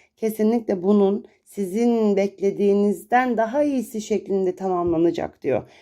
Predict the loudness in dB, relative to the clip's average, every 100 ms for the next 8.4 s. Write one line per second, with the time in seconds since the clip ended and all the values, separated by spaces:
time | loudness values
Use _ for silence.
0 | _ 0 4 4 4 0 0 0 0 -2
1 | -2 -2 0 -2 -4 -10 -10 -4 -2 0
2 | -2 2 0 0 -4 -4 -4 -6 -6 -6
3 | -12 _ _ _ _ 0 2 2 -4 -8
4 | -10 -8 -10 -8 -12 -12 -12 -2 0 2
5 | 0 0 -6 _ _ -4 0 2 0 -6
6 | _ -16 -10 -4 0 0 0 -2 -2 -2
7 | -4 -6 0 2 2 2 0 0 -2 2
8 | 4 6 2